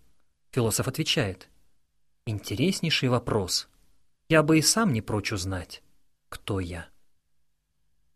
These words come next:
Исаак Ньютон, великий ученый, писал перед смертью: «Жизнь я прожил,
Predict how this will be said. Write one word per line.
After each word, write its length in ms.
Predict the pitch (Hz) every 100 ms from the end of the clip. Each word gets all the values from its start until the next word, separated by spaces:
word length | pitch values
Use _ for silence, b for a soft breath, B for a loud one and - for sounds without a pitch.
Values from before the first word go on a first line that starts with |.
| _ _ _ -
Исаак 480 | 127 131 - 156 147
Ньютон, 380 | 131 147 170
великий 400 | 123 135 185 -
ученый, 560 | 156 147 - 214 131 95 b b
писал 360 | - - 208 202
перед 260 | - 104
смертью: 560 | - 117 110 98 - 92 - _ _ _ _ _ _ _ _ -
«Жизнь 380 | 131 196 277 214
я 100 | 214
прожил, 580 | 208 170 139 113 104